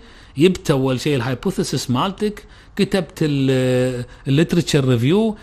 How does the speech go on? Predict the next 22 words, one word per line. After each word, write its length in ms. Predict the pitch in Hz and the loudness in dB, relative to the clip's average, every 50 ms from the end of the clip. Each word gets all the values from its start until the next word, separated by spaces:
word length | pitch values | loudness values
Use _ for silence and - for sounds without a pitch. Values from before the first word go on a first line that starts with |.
| - - - | -20 -10 -2
جيت 240 | 170 226 233 - 175 | 0 0 0 0 -2
بعدين 380 | 190 175 170 180 233 247 233 185 | -6 -4 0 0 2 2 2 0
عند 360 | 165 208 214 196 165 143 - - - | 2 2 2 2 2 -2 -10 -10 -2
وناقشت 520 | 139 147 165 165 165 - 190 147 - - 160 | 0 2 2 2 2 0 -4 -6 -4 -4 -2
الميثودولوجي 760 | 143 131 135 123 - 135 123 123 156 185 202 208 180 180 | 0 0 0 0 0 -2 0 0 2 2 2 2 2 2
اللي 140 | 190 180 190 | 0 2 2
انت 160 | 190 185 - | 2 4 4
د-، 220 | 180 175 185 175 165 | 2 2 2 0 0
بعدين 260 | 170 180 214 240 220 | 0 2 4 4 4
جيت 200 | 214 247 190 208 | 4 2 0 0
عند 120 | 226 208 | -2 0
شيء 140 | - 233 233 | 0 0 -2
اسمه 180 | 208 180 220 226 | 0 0 -2 -2
ديسكشن. 540 | 220 226 - - - 233 208 - 202 151 131 | -2 -4 -6 -4 -6 -6 -4 -4 -6 -6 -6
شنو 160 | - 214 214 | -4 -6 -6
الديسكشن؟ 440 | 202 190 196 175 - 196 160 139 135 | -4 -6 -6 -6 -6 -6 -6 -4 -4
حتناقش 600 | 156 - - 185 202 208 202 202 - 160 - 170 | -4 -2 0 0 2 2 0 0 -4 -4 -4 -4
الآن 300 | 160 143 165 175 170 143 | -4 -4 -4 -2 0 0
الأفكار 1000 | 123 98 104 104 - - - 104 117 160 185 190 190 196 196 196 196 196 190 | -2 -2 -4 -8 -10 -10 -8 -6 -6 -4 -4 -4 -4 -4 -4 -4 -4 -4 -4
والاعتراضات 1160 | 151 127 117 113 113 135 131 117 - - 135 113 110 107 107 110 117 147 175 190 196 190 - | -6 -6 -6 -6 -6 -6 -8 -8 -4 -2 -2 0 0 0 -2 -2 0 0 0 0 0 0 0
وستجادل 640 | 214 208 - 233 - 240 214 262 294 311 226 180 151 139 | 0 2 2 0 0 2 0 2 2 2 2 0 0 0
الآن. 220 | 127 107 104 95 | -4 -8 -10 -12